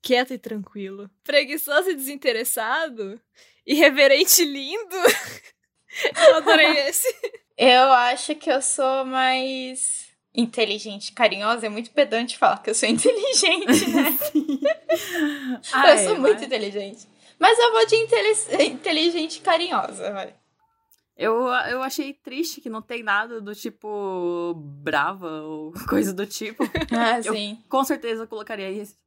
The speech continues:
Speaker 3: Mas eu acho que eu vou de preguiçoso e desinteressado. <laughs>
Speaker 2: Vai, Shikamaru, certeza.
Speaker 3: <laughs> Ah, não.
Speaker 1: <laughs> Com certeza.
Speaker 2: E você, Gi?
Speaker 1: Às vezes eu acho que sério, gente boa.
Speaker 3: Tá.
Speaker 1: Acho que vai esse.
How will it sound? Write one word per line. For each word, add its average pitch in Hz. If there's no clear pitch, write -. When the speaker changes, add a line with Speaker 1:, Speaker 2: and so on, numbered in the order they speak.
Speaker 3:
Mas 226
eu 240
acho 233
que 269
eu 233
vou 240
de 233
preguiçoso 220
e -
desinteressado. 208
<laughs> -
Speaker 2:
Vai, 226
Shikamaru, 226
certeza. -
Speaker 3:
<laughs> 311
Ah, 254
não. 285
Speaker 1:
<laughs> -
Com 427
certeza. 339
Speaker 2:
E 294
você, 302
Gi? 294
Speaker 1:
Às 311
vezes 302
eu 269
acho 294
que 277
sério, 247
gente 226
boa. 226
Speaker 3:
Tá. -
Speaker 1:
Acho 220
que 320
vai 294
esse. 202